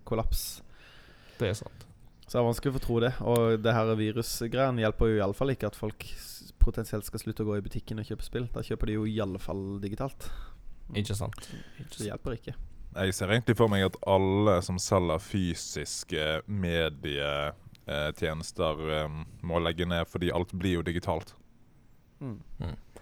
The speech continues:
Speaker 3: Men jeg
Speaker 2: Ja,
Speaker 3: håper jo
Speaker 2: men
Speaker 3: det holder
Speaker 2: spørs-
Speaker 3: seg i live.
Speaker 2: Mm, vi får se, vi får se.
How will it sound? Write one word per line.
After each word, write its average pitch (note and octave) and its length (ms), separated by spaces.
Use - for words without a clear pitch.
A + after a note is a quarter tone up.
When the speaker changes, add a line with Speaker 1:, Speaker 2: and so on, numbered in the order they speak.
Speaker 3:
Men C3+ 240
jeg A2 100
Speaker 2:
Ja, B2+ 60
Speaker 3:
håper D#3+ 240
jo F2 80
Speaker 2:
men E2+ 60
Speaker 3:
det E2 100
holder B2 140
Speaker 2:
spørs- - 20
Speaker 3:
seg E2+ 160
i - 40
live. F2 220
Speaker 2:
Mm, B2+ 220
vi D3 120
får F#3 160
se, D#3+ 160
vi C#3 120
får C#3 140
se. B2+ 180